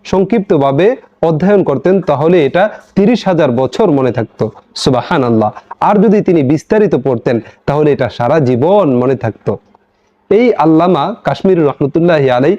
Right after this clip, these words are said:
নবীজি সাল্লাল্লাহু আলাইহি ওয়াসাল্লামকে দেখার জন্য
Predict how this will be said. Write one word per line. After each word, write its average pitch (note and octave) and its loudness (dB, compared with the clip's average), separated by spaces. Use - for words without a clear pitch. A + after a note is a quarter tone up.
নবীজি G3 2
সাল্লাল্লাহু D3 2
আলাইহি C#3+ 0
ওয়াসাল্লামকে E3+ 0
দেখার C#3 0
জন্য F#3+ 2